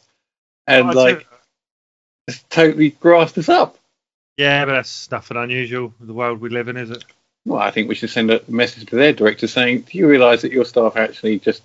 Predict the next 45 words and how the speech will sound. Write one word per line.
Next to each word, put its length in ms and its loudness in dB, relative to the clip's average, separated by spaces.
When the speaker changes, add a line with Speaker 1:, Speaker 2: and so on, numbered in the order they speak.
Speaker 1:
take 240 -4
pictures 280 -6
of 60 0
other 120 0
people's 500 -2
mishaps 580 -4
<laughs> 80 -16
instead 520 0
of 100 6
actually 220 2
doing 320 0
any 120 2
work?" 320 2
<laughs> 60 2
Speaker 2:
<sighs> 960 -4
It's 180 -4
sad, 300 4
Speaker 1:
It's 100 -6
Speaker 2:
mate. 320 -2
Speaker 1:
pretty 260 6
Speaker 2:
It 20 8
Speaker 1:
out 180 6
Speaker 2:
is 20 0
Speaker 1:
of 40 0
order. 460 0
Speaker 2:
It 120 -2
is 220 2
out 160 2
Speaker 1:
I 20 0
mean, 120 2
Speaker 2:
of 60 -2
order. 160 0
Speaker 1:
it, 60 2
it 40 0
doesn't, 260 -6
it 80 2
doesn't 200 0
make 220 0
any 140 -6
difference. 480 -4
I'm 120 -4
above 300 0
all 160 -6
of 60 -4
that. 220 0